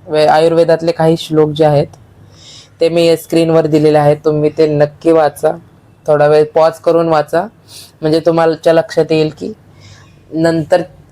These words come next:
ठिकाणी जे आहे ते हे वाढवलं गेलेलं आहे धर्मामध्ये. आता समाजामध्ये आपल्याला एक गोष्ट पाहायला मिळेल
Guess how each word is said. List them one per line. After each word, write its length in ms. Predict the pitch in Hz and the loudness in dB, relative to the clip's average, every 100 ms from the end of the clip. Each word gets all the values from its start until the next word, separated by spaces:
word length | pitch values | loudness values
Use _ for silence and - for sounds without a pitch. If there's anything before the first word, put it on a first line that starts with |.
| - | -6
ठिकाणी 400 | 160 151 165 170 | -2 0 0 0
जे 80 | 156 | 2
आहे 200 | 151 147 | 2 2
ते 180 | 147 170 | 0 2
हे 280 | 160 185 - | 2 2 0
वाढवलं 540 | 156 147 147 147 147 | 0 2 2 2 2
गेलेलं 300 | 143 139 139 | 2 2 0
आहे 160 | 139 147 | 0 -2
धर्मामध्ये. 640 | 135 127 131 135 131 - - _ _ _ _ - - - - - - - - 254 - - - - - - _ _ _ _ _ _ _ _ _ _ _ _ _ _ _ - - | -4 -8 -10 -10 -12 -18 -20 _ _ _ _ -20 -18 -14 -14 -16 -20 -20 -20 -20 -20 -20 -20 -20 -20 -20 _ _ _ _ _ _ _ _ _ _ _ _ _ _ _ -12 -8
आता 160 | 156 | -6
समाजामध्ये 640 | 175 180 185 196 190 175 | -4 -2 0 0 0 0
आपल्याला 320 | 185 180 175 175 | 0 0 0 -2
एक 100 | 165 | 0
गोष्ट 260 | 175 - | -4 -2
पाहायला 320 | 160 160 156 151 | -2 0 2 0
मिळेल 240 | 151 151 | 0 -2